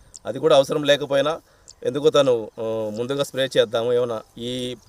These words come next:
పంట దిగుబడి వచ్చే టైంలో టిక్ ఆకుమచ్చ ఎక్కువగా వస్తుంది కదా అని ముందుకు జాగ్రత్తగా ఒకసారి స్ప్రే చేయడం జరిగింది. అది కూడా ప్రతిభా బయోటెక్ వారి రాక్ స్టార్ ప్లస్ని స్ప్రే చేయడం జరిగింది తెగులు మందుగా. కాబట్టి దాదాపుగా ఈ జీవన ఎరువులు, జీవ నియంత్రకాలు,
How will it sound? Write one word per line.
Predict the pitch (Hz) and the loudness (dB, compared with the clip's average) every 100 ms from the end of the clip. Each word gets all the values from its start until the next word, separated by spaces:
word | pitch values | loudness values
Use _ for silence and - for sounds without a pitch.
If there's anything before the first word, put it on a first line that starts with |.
| _ _ _ | _ _ _
పంట | 127 123 | -2 -2
దిగుబడి | 123 127 131 143 | -4 -4 -2 -2
వచ్చే | 143 | 0
టైంలో | 127 127 123 120 175 - _ _ | 4 4 4 2 2 -6 _ _
టిక్ | 139 - | -12 2
ఆకుమచ్చ | 143 135 131 - | 2 2 0 -2
ఎక్కువగా | 120 139 131 | -4 2 2
వస్తుంది | 127 123 120 | 2 -2 -6
కదా | 113 131 | -2 0
అని | 135 139 123 - | 0 -4 -6 -6
ముందుకు | 120 127 | -6 -4
జాగ్రత్తగా | 139 139 131 - 139 | 2 4 4 2 2
ఒకసారి | 123 127 127 | 2 2 -2
స్ప్రే | - 131 | 0 0
చేయడం | 135 120 | 4 4
జరిగింది. | 117 107 107 120 - | 2 -4 -6 -8 -8
అది | 113 131 | -8 -2
కూడా | 131 120 123 _ _ _ _ - | 0 0 -2 _ _ _ _ -8
ప్రతిభా | 110 135 | 2 4
బయోటెక్ | 131 131 127 110 | 6 6 4 2
వారి | 120 110 - | 0 0 -4
రాక్ | 113 123 | -4 -4
స్టార్ | - 127 120 | 0 -2 0
ప్లస్ని | 127 - 117 101 | -4 -4 -8 -10
స్ప్రే | - 117 | -6 -4
చేయడం | 113 113 101 | -2 -4 -4
జరిగింది | 98 101 92 | -6 -8 -8
తెగులు | 110 113 | -8 -6
మందుగా. | 107 98 92 85 - _ - - - - - | -6 -10 -10 -14 -16 _ -20 -20 -20 -20 -6
కాబట్టి | 151 151 151 | -6 -4 -2
దాదాపుగా | 135 135 156 160 160 135 127 _ _ _ _ _ _ - | 2 4 4 4 4 4 0 _ _ _ _ _ _ -10
ఈ | 135 151 | -4 -4
జీవన | 147 117 160 165 | -4 -2 4 6
ఎరువులు, | 160 165 165 | 6 4 -2
జీవ | 135 147 147 | -2 -2 0
నియంత్రకాలు, | 143 139 139 123 127 123 131 | 0 0 0 4 4 4 -2